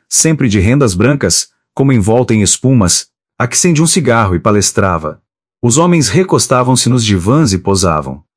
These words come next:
De vez em quando cava-se piano. Quase sempre, é tanto, na varanda guarnecida de jasmins, ouvia-se um septuor de instrumentos de cordas. Era perfeitamente agradável.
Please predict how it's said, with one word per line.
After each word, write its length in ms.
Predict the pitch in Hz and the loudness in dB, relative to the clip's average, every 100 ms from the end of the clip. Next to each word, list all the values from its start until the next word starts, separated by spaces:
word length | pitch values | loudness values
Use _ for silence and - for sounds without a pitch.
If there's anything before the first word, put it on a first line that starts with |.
| _ - | _ -8
De 120 | 95 | -2
vez 200 | 110 156 | 0 0
em 100 | 170 | 0
quando 240 | 165 170 143 | 0 0 0
cava-se 460 | 123 113 107 - | 0 0 0 -2
piano. 480 | 110 107 95 82 73 _ _ _ _ _ | -2 0 2 0 -4 _ _ _ _ _
Quase 300 | - 147 151 | -2 0 0
sempre, 420 | 147 113 110 101 | 0 0 0 0
é 60 | 90 | -2
tanto, 480 | - 110 165 - - _ | -2 -2 -2 -4 -16 _
na 100 | 131 | -2
varanda 320 | 143 151 160 151 | 2 2 2 2
guarnecida 680 | 131 147 135 - 147 127 101 | 2 2 0 0 0 0 0
de 100 | 98 | 0
jasmins, 600 | 107 107 98 92 76 - _ | 0 0 0 -2 -2 -6 _
ouvia-se 520 | 120 104 107 143 - | -4 0 0 0 0
um 60 | 147 | 0
septuor 480 | 131 117 - 113 113 | 0 -2 -2 0 0
de 100 | 113 | 0
instrumentos 640 | 123 - 123 104 107 113 | -2 0 0 0 0 -2
de 120 | 95 | -2
cordas. 640 | 107 98 78 69 - - - _ _ _ _ _ _ - | -2 -2 -4 -6 -6 -6 -10 _ _ _ _ _ _ -2
Era 160 | 143 | -2
perfeitamente 600 | 151 147 180 180 156 170 | 0 0 0 0 0 0
agradável. 640 | 147 127 123 127 107 90 | 0 2 2 2 2 0